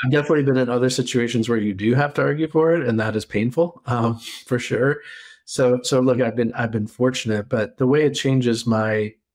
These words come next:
um, approach is I've always had a left brain, right brain experience as a marketer. Um, I, I grew up with that, that sort of performance marketing revolution, even though I had this creative background as a, as a design student and an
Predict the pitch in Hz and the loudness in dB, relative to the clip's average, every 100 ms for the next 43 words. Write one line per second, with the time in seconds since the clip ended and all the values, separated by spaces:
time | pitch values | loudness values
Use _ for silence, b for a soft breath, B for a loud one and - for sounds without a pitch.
0 | - 104 101 120 - 135 117 113 110 107 | -8 -4 -4 -6 -2 0 0 0 0 0
1 | - b b b b b b _ _ _ | -6 b b b b b b _ _ _
2 | - - 127 135 135 135 135 123 123 117 | -14 -6 -2 2 2 2 0 0 2 2
3 | 117 - 120 110 107 107 117 107 104 - | 0 0 0 2 2 0 0 -2 -2 -4
4 | - 113 107 98 101 104 107 101 98 - | 0 2 2 0 -2 -2 0 0 -2 0
5 | 120 123 127 - _ 113 104 104 117 - | 2 2 0 -4 _ -4 -2 -2 -4 -6
6 | - 104 104 - 120 117 120 117 110 113 | -6 -6 -6 0 2 4 2 0 0 2
7 | 117 123 104 - - 110 104 123 107 - | 2 0 -2 -4 -4 -6 -2 -2 -4 -4
8 | 104 - 117 110 110 110 107 - 113 107 | -6 -2 0 0 0 0 0 -2 -2 -2
9 | 101 104 113 143 139 139 135 135 135 B | -4 -2 0 0 0 0 2 0 -2 B
10 | B B - 127 117 104 101 113 107 110 | B B 0 2 2 0 -2 -4 -2 -4
11 | - 120 113 98 98 110 - 117 117 110 | -2 0 0 0 -4 -4 -2 0 2 2
12 | 104 104 - 110 98 104 110 110 110 120 | 0 -4 -4 -6 -4 -4 -2 -2 -2 0
13 | 113 113 101 95 | 2 2 0 -4